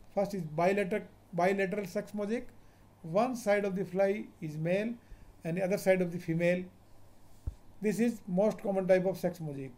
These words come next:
The another anterior-posterior sex mosaic, the front half of the fly is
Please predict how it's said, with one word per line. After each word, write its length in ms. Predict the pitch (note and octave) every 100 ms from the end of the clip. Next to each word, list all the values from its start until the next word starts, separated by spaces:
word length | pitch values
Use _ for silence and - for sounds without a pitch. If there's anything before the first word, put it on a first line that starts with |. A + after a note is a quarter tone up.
| - - - - -
The 120 | F#3
another 460 | E3 F#3+ G3+ A#3 A#3 - - - - -
anterior-posterior 920 | E3 F3 F3+ G3 G#3+ F#3 G3+ G#3+ A3
sex 220 | G#3+ G#3+ G#3+
mosaic, 340 | A3 A3 A#3 F3+ E3+
the 80 |
front 400 | F3 - G#3+ A#3
half 240 | G3 G3 F#3+
of 140 | G3
the 100 | F3+
fly 200 | E3 G3
is 340 | G3+ G3 E3